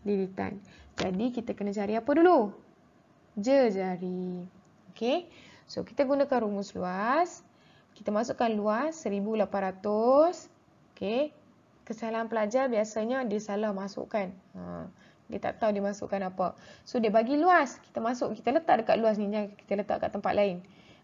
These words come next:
Okey, seribu lapan ratus sama dengan pi. Kita masukkan nilai pi tiga point satu empat dua. Okey, diingatkan juga,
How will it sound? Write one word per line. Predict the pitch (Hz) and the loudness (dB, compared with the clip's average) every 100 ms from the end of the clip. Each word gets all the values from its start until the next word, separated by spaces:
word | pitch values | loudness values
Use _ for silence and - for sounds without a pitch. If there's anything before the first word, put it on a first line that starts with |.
| - | -6
Okey, | - | -4
seribu | 226 214 208 | -2 0 0
lapan | 202 202 190 | 2 2 0
ratus | 254 240 | -2 -2
sama | 196 | -4
dengan | 190 190 | -4 -4
pi. | 196 - 202 226 269 | -6 -6 -2 0 -2
Kita | - 196 | -4 -6
masukkan | 190 196 - 202 | -6 -6 -6 -4
nilai | 190 190 185 | -4 -6 -6
pi | 185 214 233 277 - | -6 -4 -2 -2 -4
tiga | 214 202 | -8 -6
point | 196 190 190 | -4 -6 -4
satu | - - 302 | -6 -2 0
empat | 214 - - - | 0 -2 -2 -2
dua. | 185 180 180 202 254 - _ _ - _ - | -4 -2 0 0 -2 -8 _ _ -20 _ -16
Okey, | - 226 | -4 -2
diingatkan | 214 185 180 202 196 | 0 -2 -2 -2 -4
juga, | 202 202 208 240 285 | -2 2 4 4 2